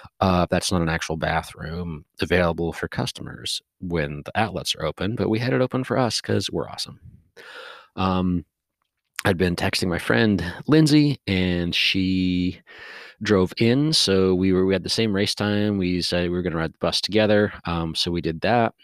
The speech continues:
and we got onto our bus, and then, uh, we sat there, and that was kinda strange. And there was some differing opinions of what was going on, but, uh, we were fully loaded, ready to go on a bus, and didn't move for ten minutes.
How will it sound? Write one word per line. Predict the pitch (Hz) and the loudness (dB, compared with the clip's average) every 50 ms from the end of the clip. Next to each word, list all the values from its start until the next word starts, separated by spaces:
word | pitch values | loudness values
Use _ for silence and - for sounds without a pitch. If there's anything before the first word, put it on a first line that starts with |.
| - - | -10 -6
and | 92 90 87 | -6 -4 -4
we | 82 82 | -4 -4
got | 82 82 80 80 | -4 -4 -4 -2
onto | 80 80 80 - 87 82 | -4 -6 -6 -6 -6 -6
our | 78 78 | -6 -4
bus, | 82 92 95 98 90 - - - - - - - | -2 -2 0 0 0 -2 -4 -4 -6 -6 -6 -6
and | 87 85 85 85 85 85 82 | -6 -4 -4 -4 -6 -6 -4
then, | - 90 90 90 90 87 87 87 87 90 | -4 -2 -2 -2 -2 -2 -4 -4 -4 -4
uh, | 87 90 90 90 90 87 90 - | -4 -2 -2 -2 -2 -4 -4 -4
we | 98 92 | -4 -4
sat | - - 104 120 - - | -2 -2 -4 -4 -6 -8
there, | - - - - _ _ _ _ - | -14 -14 -14 -18 _ _ _ _ -12
and | 87 87 | -10 -8
that | 92 78 | -8 -6
was | - 104 - | -6 -6 -6
kinda | - - 95 95 - | -6 -6 -6 -6 -6
strange. | - - 95 95 90 80 - 78 - - - | -6 -6 -6 -6 -6 -6 -8 -12 -14 -12 -10
And | 87 82 | -8 -8
there | 82 82 | -6 -6
was | 80 78 - | -4 -2 -2
some | - 85 85 85 87 _ _ _ _ - - - _ _ _ _ _ _ _ _ _ _ _ _ - | -2 -4 -4 -8 -10 _ _ _ _ -20 -20 -20 _ _ _ _ _ _ _ _ _ _ _ _ 0
differing | 139 139 127 143 127 | 0 2 4 4 4
opinions | 104 - 127 117 104 92 92 104 110 - | 4 4 2 2 2 2 2 2 2 2
of | 98 90 85 | 2 2 2
what | 92 - | 0 -2
was | 92 92 - | -2 -4 -2
going | - 87 90 95 | -2 0 0 0
on, | 104 101 98 98 101 95 | 0 0 0 0 0 0
but, | 95 92 90 92 | 0 0 2 2
uh, | 92 92 92 92 90 | 2 2 0 0 0
we | 92 98 98 98 98 98 98 98 98 98 98 98 95 | 0 0 0 0 0 0 0 0 2 2 0 0 0
were | 90 98 98 101 98 92 | 0 2 4 4 4 4
fully | - - - 127 143 139 | 2 0 0 2 2 2
loaded, | 107 107 113 120 117 104 95 | 2 2 2 2 2 2 2
ready | 98 104 110 110 | 2 0 0 0
to | 107 | -2
go | 101 | 0
on | 98 | -2
a | 92 | -2
bus, | 82 95 95 101 - - | -2 -2 -2 -2 -2 -4
and | 95 | -6
didn't | 107 107 - | -6 -6 -4
move | 101 110 127 123 - | -4 -2 -4 -4 -6
for | - - | -10 -18
ten | - - - - _ | -18 -18 -20 -20 _
minutes. | - - - - - - | -20 -20 -16 -12 -12 -12